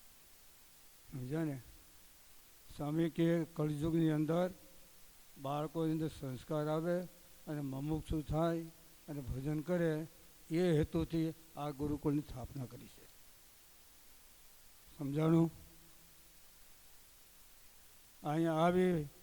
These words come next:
અને જુઓ, આ અંદર જાજી ફોજ કઈ છે, આ બધા ગુરુકુળના વિદ્યાર્થી છે. સંતોની ફોજ છે ને બધી,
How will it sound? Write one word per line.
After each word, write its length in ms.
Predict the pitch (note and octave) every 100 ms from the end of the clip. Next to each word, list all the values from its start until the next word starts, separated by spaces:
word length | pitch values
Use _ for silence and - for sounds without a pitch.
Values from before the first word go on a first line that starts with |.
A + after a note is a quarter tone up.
| -
અને 160 | D#3+
જુઓ, 380 | D3+ D3 F3+ D#3+
આ 60 | G2 - - - - - - - -
અંદર 320 | D#3 D3+ D3+
જાજી 340 | C3+ C#3 D#3 E3
ફોજ 360 | - E3 E3+
કઈ 200 | - F#3
છે, 300 | E3+ E3 D#3 D3 - - -
આ 80 | E3+
બધા 200 | D3+ D#3
ગુરુકુળના 420 | C#3+ D#3+ D3+ C#3+
વિદ્યાર્થી 460 | C#3+ C#3 D3 A#2 C#3
છે. 120 | E3 - - - - - - - - - - - - - - - - - - - - - - - - - - - -
સંતોની 400 | E3 D#3+ F3+ F3
ફોજ 320 | - F3+ F#3+
છે 140 | -
ને 80 | G3+
બધી, 440 | F3+ F3 F3+ E3+